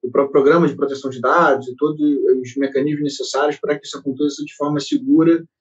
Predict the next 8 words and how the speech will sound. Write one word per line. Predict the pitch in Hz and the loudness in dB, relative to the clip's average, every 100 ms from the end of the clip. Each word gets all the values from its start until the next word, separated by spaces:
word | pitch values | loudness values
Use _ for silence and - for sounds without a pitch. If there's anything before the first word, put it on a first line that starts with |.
| _ _ - | _ _ 0
é, | 127 127 123 117 | 4 6 6 6
e, | 143 151 151 _ _ 139 | 4 4 0 _ _ 4
e | 135 139 | 4 2
produtiva, | 139 151 147 - 147 117 120 | 0 0 0 2 2 2 0
né, | 139 | -2
para | 120 120 | -2 -2
todo | 147 151 | 0 2
mundo, | 139 117 | 2 2